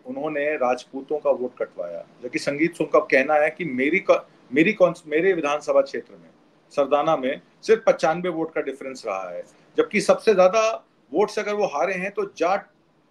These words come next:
अ, प्रधान, अ, अ, उससे, विधानसभाओं से हारे हैं। जिस, इनका गांव खुद जहां पड़ता है बुदलाना में, वहां पे, अ, इनके अपने गांव में इनको वोट, इनको नहीं मिले। जा-, हालांकि बालियान खाप,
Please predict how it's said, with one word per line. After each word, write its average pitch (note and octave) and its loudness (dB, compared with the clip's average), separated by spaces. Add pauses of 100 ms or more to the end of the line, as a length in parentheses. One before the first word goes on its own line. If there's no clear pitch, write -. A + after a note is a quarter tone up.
अ, D#3+ -2
प्रधान, E3+ -6
अ, D#3+ 0
अ, C#3 2
उससे, C#3 -4
विधानसभाओं C3 -2
से G#2+ -8
हारे F2 -12
हैं। - -20 (480)
जिस, D#3+ -2
इनका F3 2
गांव F3+ 8
खुद B3 0 (480)
जहां D3+ 4
पड़ता E3 6
है D#3+ 4
बुदलाना C#3+ -2
में, A#2+ -10 (460)
वहां G3 0
पे, G#3 2
अ, - -10
इनके F3 -6
अपने A#3 -2
गांव E3 6
में A2+ -8 (580)
इनको E3 0
वोट, E3+ 0
इनको D#3 -6
नहीं A#2 -8
मिले। F2+ -16 (540)
जा-, C#3+ 0
हालांकि F3+ 4
बालियान E3+ 2
खाप, F3+ -2